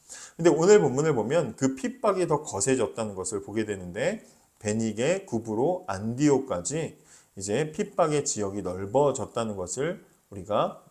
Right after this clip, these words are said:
볼 수가 있습니다. 핍박의 범위가 넓어졌다는 것은 무엇을 뜻합니까? 신자들이 더 멀리 흩어졌다는 것을 뜻하게 되는 것이고 동시에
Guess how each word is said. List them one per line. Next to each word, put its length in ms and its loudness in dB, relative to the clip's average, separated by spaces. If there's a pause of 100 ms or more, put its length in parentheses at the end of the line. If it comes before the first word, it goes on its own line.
볼 140 2
수가 260 2
있습니다. 540 -6 (680)
핍박의 480 2
범위가 360 0
넓어졌다는 680 0
것은 500 -2
무엇을 400 0
뜻합니까? 680 -4 (380)
신자들이 680 2
더 400 2
멀리 480 2
흩어졌다는 680 -4
것을 260 -2
뜻하게 380 -2
되는 200 -6
것이고 560 -2 (200)
동시에 580 0